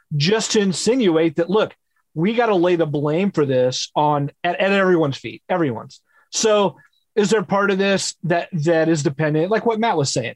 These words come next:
Look, uh, we got guys who know that they can rest on their laurels,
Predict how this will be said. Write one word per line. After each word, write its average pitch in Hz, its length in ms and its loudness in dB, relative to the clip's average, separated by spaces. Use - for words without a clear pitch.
Look, 185 200 0
uh, 180 100 -6
we 185 220 -2
got 185 220 0
guys 175 340 0
who 185 100 0
know 151 280 2
that 175 100 -4
they 160 80 0
can 151 180 -2
rest 147 320 0
on 151 80 -2
their 151 160 2
laurels, 196 460 2